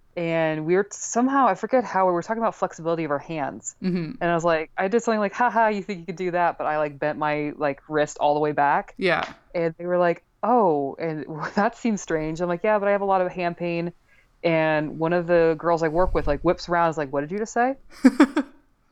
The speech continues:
Speaker 1: And I'm like, "Oh, I'm like, I'm, I'm hyper flexible. I can kinda move everything." She's like, "What is your diagnosis?"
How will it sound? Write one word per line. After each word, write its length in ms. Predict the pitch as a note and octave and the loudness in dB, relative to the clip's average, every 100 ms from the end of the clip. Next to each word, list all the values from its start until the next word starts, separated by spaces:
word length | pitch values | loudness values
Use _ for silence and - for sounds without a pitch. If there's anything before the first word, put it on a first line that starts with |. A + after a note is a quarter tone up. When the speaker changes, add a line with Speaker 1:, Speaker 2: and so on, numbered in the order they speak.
| _ _ _ - | _ _ _ -4
Speaker 1:
And 120 | F#3+ | 0
I'm 100 | F#3+ | 2
like, 180 | F#3 F#3 | 2 0
"Oh, 200 | G#3+ A3 | 2 4
I'm 160 | F#3+ F#3+ | 2 0
like, 160 | F#3 | -2
I'm, 220 | F#3+ F3+ F3+ | 0 0 -2
I'm 260 | F3 F3+ - | -6 -6 -10
hyper 280 | - F#3 F3+ | -8 -6 -4
flexible. 500 | - E3+ - E3 E3 | -2 -4 -4 -2 0
I 80 | D#3 | 0
can 140 | E3 | -2
kinda 180 | D#3+ E3 | -8 -6
move 120 | E3 | -4
everything." 260 | D#3+ D#3+ E3+ | -4 -4 -6
She's 160 | - | -4
like, 100 | E3 D3+ D3 | -4 -4 -2
"What 120 | E3 | 0
is 100 | F3+ | 0
your 100 | A3 | 0
diagnosis?" 800 | F3 D3+ C#3+ C#3+ - C#3 - | 2 0 -2 -6 -6 -8 -10